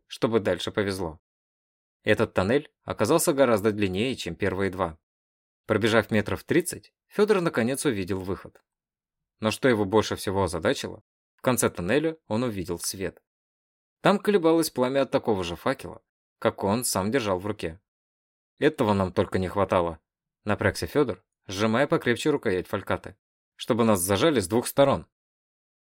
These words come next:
Но отступать было поздно. Он хотел было потушить свой факел и раствориться во тьме, но решил, что те, кто находится впереди, осведомлены о здешних тоннелях больше, чем он, и знают, что отступать тут некуда.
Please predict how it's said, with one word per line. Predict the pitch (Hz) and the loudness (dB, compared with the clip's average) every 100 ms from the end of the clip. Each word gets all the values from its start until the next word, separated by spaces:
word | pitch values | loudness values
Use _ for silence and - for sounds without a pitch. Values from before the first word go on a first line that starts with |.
| _ | _
Но | 110 | 4
отступать | 110 - 110 147 160 | 4 2 2 2 4
было | 156 156 | 4 2
поздно. | - 123 85 76 _ _ _ _ _ | 4 2 0 -12 _ _ _ _ _
Он | 107 | 0
хотел | 117 127 143 | 2 4 6
было | 131 123 | 6 2
потушить | 120 120 127 127 | 2 -2 0 -2
свой | - 101 | -2 -6
факел | - 160 - 101 _ - | -2 -2 -2 -10 _ 0
и | |
раствориться | 113 113 120 107 95 92 | 2 2 4 2 2 -2
во | 107 | -2
тьме, | - 80 - _ _ _ - | -4 -10 -12 _ _ _ -4
но | 98 120 | 2 2
решил, | 165 - 113 - | 2 0 -4 -6
что | - - 120 | -18 -4 0
те, | 127 | 0
кто | - 104 | 2 0
находится | 95 113 95 - | 0 0 -2 -2
впереди, | 90 92 92 127 180 _ _ _ | -4 -2 0 -2 -2 _ _ _
осведомлены | 98 - 101 110 107 143 170 | -6 -4 0 0 2 2 2
о | |
здешних | 98 101 - 87 | 2 -2 -2 -8
тоннелях | 90 87 98 | -6 -4 -4
больше, | 120 156 120 - | 0 2 2 -6
чем | - 85 | -10 -8
он, | 95 _ _ _ _ | -10 _ _ _ _
и | 117 | -2
знают, | 98 104 135 90 _ _ | 0 0 0 -2 _ _
что | - 117 | -2 0
отступать | 101 107 - 95 | 0 -4 -2 -2
тут | 127 117 | -2 -2
некуда. | 113 - 85 | -2 -2 -12